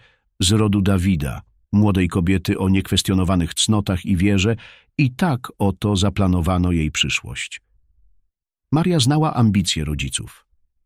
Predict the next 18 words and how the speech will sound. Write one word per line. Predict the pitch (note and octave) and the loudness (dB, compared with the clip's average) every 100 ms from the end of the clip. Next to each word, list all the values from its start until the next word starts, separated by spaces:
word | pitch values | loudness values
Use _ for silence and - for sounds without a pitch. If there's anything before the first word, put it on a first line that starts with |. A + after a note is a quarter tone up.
| _ _ _ _ _ _ _ _ _ _ _ - | _ _ _ _ _ _ _ _ _ _ _ 2
Jej | C3+ | 4
starsza | B2+ F#3+ G3 F#3 | 4 0 0 0
siostra | C#3 E3+ - C#3+ | 0 0 0 2
Maria | A#2 C3 C3+ A#2+ | 2 4 2 2
wyszła | G2+ A2+ - F#2+ | 2 0 2 2
za | G#2+ | 4
mąż | G#2 G2 E2 | 4 2 2
za | G2 | 2
Nazarejczyka | F#2+ F#2 G2 F#2 E2+ A2 A2 G2+ | 2 2 2 0 0 0 0 2
i | G2 | 2
rodzice | F#2+ G#2+ - G2 | 2 0 2 2
mieli | G2 G2 | 4 4
nadzieję, | F2+ F#2+ G#2 G2+ | 2 2 2 2
że | F2+ F2+ | 0 0
oddadzą | F#2 E2 G2 E2+ F#2 | -2 0 0 2 2
młodszą | F2 F#2+ F2+ F#2+ F2+ | 2 0 0 -2 0
córkę | - F#2+ G2 | 0 0 2
mężczyźnie | F#2 F2 - B2 F#2+ G2+ F#2 | 2 2 0 0 2 2 0